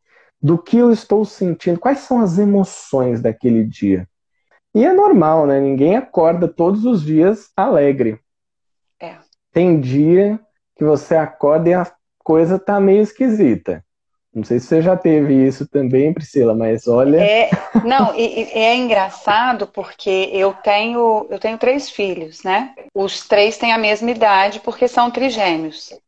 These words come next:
Speaker 2: Embora sejam trigêmeos, eles têm os momentos completamente distintos e é fato. Quando algo me rouba a atenção,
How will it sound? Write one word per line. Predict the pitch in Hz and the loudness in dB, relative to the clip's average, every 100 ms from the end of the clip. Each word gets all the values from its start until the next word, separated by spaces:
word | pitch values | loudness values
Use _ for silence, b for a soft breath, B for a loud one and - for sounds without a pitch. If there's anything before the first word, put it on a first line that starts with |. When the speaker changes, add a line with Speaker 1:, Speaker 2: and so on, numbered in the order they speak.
| _ | _
Speaker 2:
Embora | 220 208 175 196 190 233 233 | -4 -4 0 2 4 2 -2
sejam | - 190 180 185 175 | -2 -4 -4 -6 -6
trigêmeos, | 208 202 196 190 202 240 262 370 - _ _ _ _ | -8 -4 -2 -2 -4 -8 -12 -16 -20 _ _ _ _
eles | 190 190 202 - | -4 -4 -8 -4
têm | 220 208 220 | -2 -2 -2
os | 233 233 | -6 -2
momentos | 220 202 190 185 190 190 262 330 - - _ | 0 0 0 0 -2 -2 -6 -6 -10 -20 _
completamente | - 233 208 196 196 214 214 196 196 202 | 0 0 2 0 2 0 -2 -4 -6 -10
distintos | 196 240 - - 202 196 196 240 240 - _ | -10 -10 -10 -8 -8 -8 -10 -12 -12 -20 _
e | 214 | 0
é | 226 | 0
fato. | - 254 190 180 - - | 0 -2 -2 -4 -12 -6
Quando | 240 214 214 220 | 0 0 2 2
algo | 262 311 277 | 2 0 -2
me | 277 277 | -2 -2
rouba | - 226 247 233 190 170 160 - _ _ _ - - - | -2 0 2 0 0 -2 -2 -16 _ _ _ -20 -20 -8
a | 185 180 | -2 0
atenção, | 185 185 175 175 - 196 208 170 | 0 -4 -10 -10 -2 0 0 -2